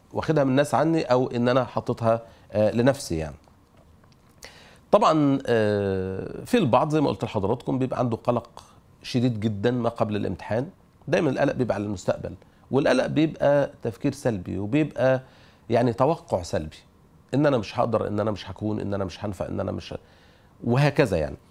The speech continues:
ففي قلق مثلًا بيبقى عن الأسئلة هتيجي صعبة. طبعًا الأسئلة بتبقى مدروسة من قبل لجان مختصة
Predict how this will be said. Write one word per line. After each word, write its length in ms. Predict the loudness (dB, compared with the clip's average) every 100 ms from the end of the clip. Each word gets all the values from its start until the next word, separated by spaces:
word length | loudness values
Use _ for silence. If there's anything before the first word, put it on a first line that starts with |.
| _ -20 -20 _ -18
ففي 1120 | -6 2 4 6 6 4 2 0 0 2 4
قلق 300 | 4 4 4
مثلًا 600 | 0 2 2 2 2 -2
بيبقى 600 | -4 0 2 0 -2 -4
عن 120 | -2 -2
الأسئلة 560 | -4 -8 -8 -4 -2
هتيجي 260 | -2 -4 -4
صعبة. 320 | -6 -8 -12 -18 _ _ _ _ _ _ _ _ _ _ _ _ -6
طبعًا 300 | -6 -4 -6
الأسئلة 360 | -8 -6 -4
بتبقى 340 | -4 -6 -6 -4
مدروسة 600 | -6 -4 -6 -6 -8 -12 _ -14
من 80 | -12
قبل 360 | -8 -4 -4 -4
لجان 240 | -4 -4
مختصة 680 | -2 -4 -4 -4 -4 -6